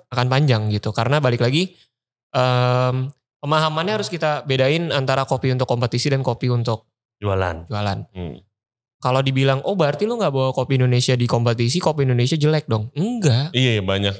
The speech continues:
Speaker 2: Gue
Speaker 1: Enggak.
Speaker 2: berpikiran apakah emang belum ngejar aja gitu, kualitas.
Speaker 1: Enggak, kopinya nggak jelek.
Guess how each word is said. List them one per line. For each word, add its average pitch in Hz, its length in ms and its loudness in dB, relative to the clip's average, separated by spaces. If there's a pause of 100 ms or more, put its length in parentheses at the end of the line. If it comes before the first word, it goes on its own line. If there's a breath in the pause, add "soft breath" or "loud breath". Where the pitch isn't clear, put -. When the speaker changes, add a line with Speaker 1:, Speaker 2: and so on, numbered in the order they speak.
(240)
Speaker 2:
Gue 165 160 0
Speaker 1:
Enggak. 120 240 -2
Speaker 2:
berpikiran 113 460 0
apakah 127 640 -2
emang 113 460 -2
belum 110 420 -2
ngejar 104 320 -2
aja 95 280 -2
gitu, 90 360 -10
kualitas. 113 560 0
Speaker 1:
Enggak, - 320 -2
kopinya 180 320 -2
nggak 180 180 0
jelek. 120 400 2